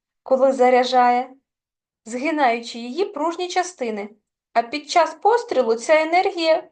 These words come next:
передається снаряду. Катапульти та рогатки є небезпечними іграшками, тому використовувати їх можна лише на дворі та під наглядом дорослих.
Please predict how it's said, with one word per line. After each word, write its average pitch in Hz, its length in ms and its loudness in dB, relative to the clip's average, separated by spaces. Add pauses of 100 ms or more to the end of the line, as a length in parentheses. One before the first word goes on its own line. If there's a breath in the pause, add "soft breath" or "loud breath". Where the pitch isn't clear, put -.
передається 285 720 0
снаряду. 262 640 2 (840)
Катапульти 240 640 -2
та 220 160 -2
рогатки 294 440 -2
є 262 120 -16
небезпечними 190 1040 -6
іграшками, 196 580 -4 (420 loud breath)
тому 294 320 2
використовувати 392 1040 2
їх 381 140 2
можна 269 340 2
лише 226 340 0
на 185 120 0
дворі 180 500 -6 (280 loud breath)
та 262 140 4
під 180 220 -10
наглядом 262 560 -4
дорослих. 202 680 -6